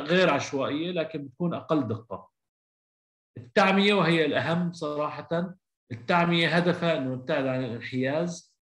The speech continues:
آه، مثلًا، آه، في حال معرفة الشخص الخاضع للدراسة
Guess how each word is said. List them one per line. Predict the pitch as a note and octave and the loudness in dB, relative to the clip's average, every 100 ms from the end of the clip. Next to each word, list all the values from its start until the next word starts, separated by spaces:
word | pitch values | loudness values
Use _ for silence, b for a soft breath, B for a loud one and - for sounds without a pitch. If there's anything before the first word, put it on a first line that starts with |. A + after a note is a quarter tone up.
| _ _ - | _ _ -4
آه، | B2+ C#3+ | -2 0
مثلًا، | D#3+ E3 D3+ D3+ E3 - | -2 0 0 0 -4 -8
آه، | B2 B2 A#2+ A#2 A#2 A#2 A#2+ A#2+ - | -6 -2 -2 -2 -2 -2 -4 -6 -6
في | |
حال | C#3+ E3+ | 2 2
معرفة | C#3+ D3+ E3+ - | 2 0 -2 -4
الشخص | - - - - | -10 -8 -8 -10
الخاضع | A#2+ E3 D#3+ D3 | -6 2 2 2
للدراسة | B2+ A#2+ C3 D3 C#3+ D#3+ F#3 | 0 -2 -2 -2 -2 -6 -6